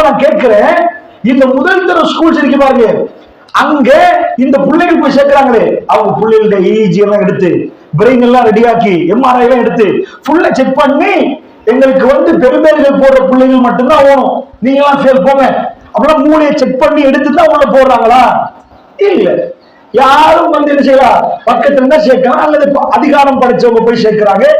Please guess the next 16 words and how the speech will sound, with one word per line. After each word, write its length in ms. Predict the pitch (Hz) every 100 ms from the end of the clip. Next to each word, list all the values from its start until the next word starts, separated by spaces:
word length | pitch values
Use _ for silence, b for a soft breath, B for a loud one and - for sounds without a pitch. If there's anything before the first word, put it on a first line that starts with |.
| 605 B 277
இப்படி 180 | 330 320
உள்ளவங்க 320 | 320 311 302 285
எல்லாம் 180 | 330 320
அந்த 160 | 294 269 269
ஸ்கூல்களுக்கு 540 | 302 294 262 - 294
நிரப்புறாங்க. 480 | 311 269 262 175 - - - - B B 277
நான் 160 | 285 -
கேட்கிறேன், 580 | 330 254 240 214 233 320 320 - - - - - -
அந்த 220 | - 349 339 -
ஸ்கூலுக்கு 500 | - 285 294 262 262 311
நம்ம 160 | 311 -
பிள்ளைகளை 300 | 254 262 311 285
போடுறோம், 300 | 285 - - - - - _ B B B -
போட்டதுக்கு 440 | 359 349 330 277 269
பிறகு 260 | 285 - 302
ரிசல்ட் 440 | 302 349 359 349